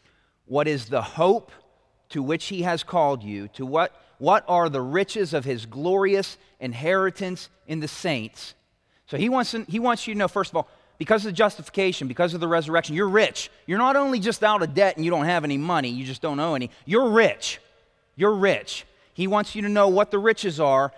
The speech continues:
verse nineteen, and what is the immeasurable greatness of his power toward us who believe. Look,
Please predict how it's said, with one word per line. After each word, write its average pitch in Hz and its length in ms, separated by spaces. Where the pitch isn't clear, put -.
verse 180 220
nineteen, 190 560
and 165 180
what 208 160
is 226 220
the 196 260
immeasurable 185 1400
greatness 175 920
of 156 140
his 214 260
power 190 800
toward 202 480
us 185 220
who 196 100
believe. 180 480
Look, 196 240